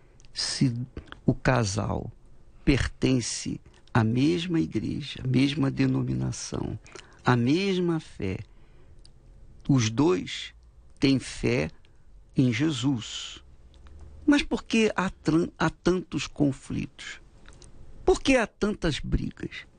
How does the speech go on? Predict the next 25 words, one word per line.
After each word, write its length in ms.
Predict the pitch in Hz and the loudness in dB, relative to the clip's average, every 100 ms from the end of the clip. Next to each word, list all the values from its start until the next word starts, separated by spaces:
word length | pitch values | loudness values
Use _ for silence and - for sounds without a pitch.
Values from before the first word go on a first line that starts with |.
| - - - | -20 -20 0
Não 280 | 202 330 508 | 4 4 4
na 60 | 403 | 2
igreja, 520 | 233 139 120 87 - - | 2 0 -2 -6 -14 -4
mas 220 | 117 117 | -2 0
em 80 | 135 | -4
casa. 460 | - - - - - - - | -2 -8 -8 -14 -18 -20 0
Por 220 | - - | 2 2
quê? 220 | - 160 - - - - - - - - - - - - - | 2 0 0 -14 -20 -20 -20 -18 -18 -18 -20 -20 -20 -16 0
Porque 540 | - 143 - 147 151 135 - - - - - - - 247 - - - | 2 2 2 2 2 -2 -16 -20 -20 -20 -20 -20 -10 -10 -10 -20 0
nem 320 | 147 160 202 | 4 4 2
todos 680 | 175 - 156 160 151 147 - - | -4 0 2 2 -2 -6 -8 -6
têm 360 | 135 131 135 - | -2 0 0 -4
o 140 | - 143 | -4 -4
Espírito 840 | - - - 127 123 123 131 135 | -4 -8 -6 0 0 0 -2 0
de 120 | 123 | 2
Deus. 380 | 139 117 113 120 - - - - | 2 2 0 -2 -10 -12 -12 -10
Você 180 | - 135 | -2 0
sabe 340 | - 180 160 | 2 2 2
que 280 | 139 135 - - - - - | -6 -6 -6 -10 -20 -20 -2
Jesus 560 | 123 131 139 113 165 127 | 4 4 4 0 0 0
de-, 200 | 127 - - - - - - | -6 -8 -20 -20 -20 -20 0
Jesus 360 | 127 143 151 | 2 4 2
declarou 460 | 151 165 143 131 156 | 0 0 0 0 0
o 60 | |
seguinte, 500 | - - - 107 - | -2 -4 -2 -2 -4